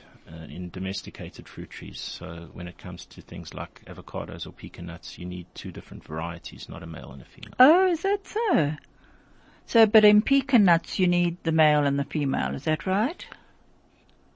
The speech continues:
Speaker 1: As far as I know, it's pecan nuts also, different varieties. You
Speaker 2: Hmm.
Speaker 1: need two different varieties that, uh, certain varieties, uh, pollinate early, some pollinate later,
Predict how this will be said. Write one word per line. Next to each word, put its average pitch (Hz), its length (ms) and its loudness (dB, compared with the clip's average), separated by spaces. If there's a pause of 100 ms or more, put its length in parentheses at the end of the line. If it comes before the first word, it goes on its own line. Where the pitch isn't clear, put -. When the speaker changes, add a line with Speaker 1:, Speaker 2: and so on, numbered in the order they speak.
Speaker 1:
As 117 140 -10
far 156 180 2
as 151 100 0
I 151 60 0
know, 139 300 4
it's - 340 -6
pecan 127 280 -4
nuts 117 220 -2
also, 98 440 -6 (100)
different 104 320 -8
varieties. 90 640 -6 (500)
You 90 80 -2
Speaker 2:
Hmm. 95 60 2
Speaker 1:
need - 140 0
two 117 160 -4
different 98 320 -8
varieties 90 640 -8
that, - 320 -12 (920)
uh, - 140 -14 (500)
certain 120 420 -4
varieties, 101 920 -4 (140)
uh, - 100 -14 (220)
pollinate 104 640 -2
early, 120 380 0
some 98 500 -6 (1120)
pollinate 92 420 -6
later, 113 500 0